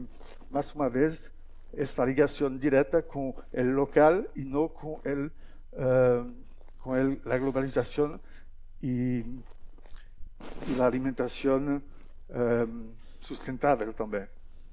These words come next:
E aí que terminamos com o pro-, eh, a próxima edição de, do projeto que vai ter lugar em Sabugal,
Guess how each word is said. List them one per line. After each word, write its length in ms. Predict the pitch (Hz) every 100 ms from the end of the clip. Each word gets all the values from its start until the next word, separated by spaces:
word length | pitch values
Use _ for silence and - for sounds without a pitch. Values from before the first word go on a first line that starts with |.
| - 143 143 - - - - - - - - - - - - - - - - - - - - - - - - - - - - - - - - - - - - - -
E 100 | 151
aí 200 | 170 208
que 160 | 196 220
terminamos 680 | 226 202 190 185 190 190
com 680 | - 190 175 170 170 156 147 - -
o 140 | 208 175
pro-, 140 | -
eh, 480 | - 160 165 160 160
a 40 | 151
próxima 400 | - 196 190 180
edição 640 | 165 180 - 147 160 185 - - - - - - - -
de, 440 | 113 139 139 139
do 160 | 127 147
projeto 480 | - 147 139 156 -
que 160 | -
vai 220 | 139 139 135
ter 260 | - 151
lugar 560 | 156 151 151 151 147 139 - - - - -
em 720 | - 131 131 127 123 120 120 127 -
Sabugal, 720 | - 147 139 127 135 185 220